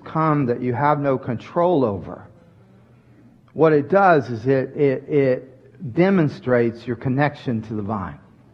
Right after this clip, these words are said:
Because if you start complaining and you start arguing with the vine dresser,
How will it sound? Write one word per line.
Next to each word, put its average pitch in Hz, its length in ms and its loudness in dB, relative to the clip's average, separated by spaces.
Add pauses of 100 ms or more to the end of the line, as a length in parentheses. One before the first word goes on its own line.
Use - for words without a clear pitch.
(1080)
Because 175 260 4
if 180 100 4
you 190 100 6
start 240 300 2
complaining 185 800 0
and 135 100 -2
you 143 120 2
start 196 400 2
arguing 165 760 4
with 147 200 2
the 143 100 2
vine 160 600 0
dresser, - 680 0